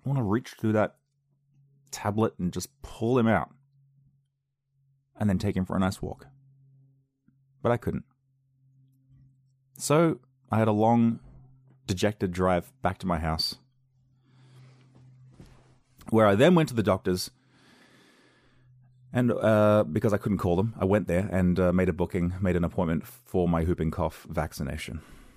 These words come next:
Because I wanna be able to see my niece or nephew who's coming in a few weeks. So that's my story.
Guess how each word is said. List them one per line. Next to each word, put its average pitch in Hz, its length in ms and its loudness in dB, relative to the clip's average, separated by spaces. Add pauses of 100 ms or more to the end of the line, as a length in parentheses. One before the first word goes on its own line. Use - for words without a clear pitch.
(320)
Because 80 720 -6 (840)
I - 40 -6
wanna 101 180 0
be 95 120 0
able 98 120 2
to 87 60 -2
see 85 420 -2
my 78 600 -4 (100)
niece 85 260 -4
or 73 100 -4
nephew 78 340 -8
who's 80 180 -8
coming 78 240 -4
in 73 60 -4
a 76 40 -6
few 71 140 -8
weeks. - 300 -12 (2000)
So - 80 -12
that's 131 140 -4
my 127 100 -2
story. 95 320 -6